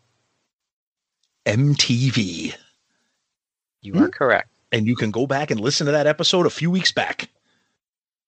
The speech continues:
Speaker 3: I
Speaker 2: So
Speaker 3: protest. The question sucked at times.
Speaker 1: Oh, see, I thought they
Speaker 2: Can
Speaker 1: were
Speaker 2: I,
Speaker 1: good.
Speaker 2: can I
Speaker 3: If
Speaker 2: give
Speaker 3: I
Speaker 2: you a couple
Speaker 3: reversed
Speaker 2: of
Speaker 3: the
Speaker 2: my
Speaker 3: question,
Speaker 2: questions
Speaker 3: would
Speaker 2: that
Speaker 3: I,
Speaker 2: came up
Speaker 3: would
Speaker 2: for
Speaker 3: I have
Speaker 2: today?
Speaker 3: the same answers?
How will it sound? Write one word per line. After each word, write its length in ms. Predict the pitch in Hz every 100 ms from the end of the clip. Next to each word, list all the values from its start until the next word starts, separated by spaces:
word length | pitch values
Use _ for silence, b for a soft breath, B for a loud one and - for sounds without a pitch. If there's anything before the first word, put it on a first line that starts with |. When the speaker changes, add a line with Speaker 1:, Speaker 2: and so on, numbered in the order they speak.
| _ _ _
Speaker 3:
I 120 | 247
Speaker 2:
So 140 | 254 -
Speaker 3:
protest. 580 | 240 233 - 147 - -
The 60 |
question 480 | - - 254 - 165
sucked 560 | - - - 92 - -
at 100 | -
times. 220 | - -
Speaker 1:
Oh, 680 | 226 226 226 220 214 202 190
see, 500 | - - - 214 220 226
I 140 | 226
thought 200 | 262 370
they 100 | 247
Speaker 2:
Can 120 | -
Speaker 1:
were 40 | 202
Speaker 2:
I, 40 |
Speaker 1:
good. 100 | 311 - _ _ _ _ -
Speaker 2:
can 180 | 202
I 40 | 226
Speaker 3:
If 60 |
Speaker 2:
give 100 | 208
Speaker 3:
I 100 | 269 339
Speaker 2:
you 200 | 339 277
a 40 |
couple 140 | 190
Speaker 3:
reversed 200 | 269 247 254
Speaker 2:
of 60 |
Speaker 3:
the 60 | 226
Speaker 2:
my 100 | 226
Speaker 3:
question, 380 | 240 240 - 196
Speaker 2:
questions 260 | 233 - 247
Speaker 3:
would 100 | 156
Speaker 2:
that 60 | 185
Speaker 3:
I, 160 | 202
Speaker 2:
came 160 | 220 226
up 120 | 233
Speaker 3:
would 100 | 170
Speaker 2:
for 60 | 185
Speaker 3:
I 40 |
have 120 | 208 214
Speaker 2:
today? 40 |
Speaker 3:
the 60 | 196
same 280 | - 220 196
answers? 420 | 208 202 240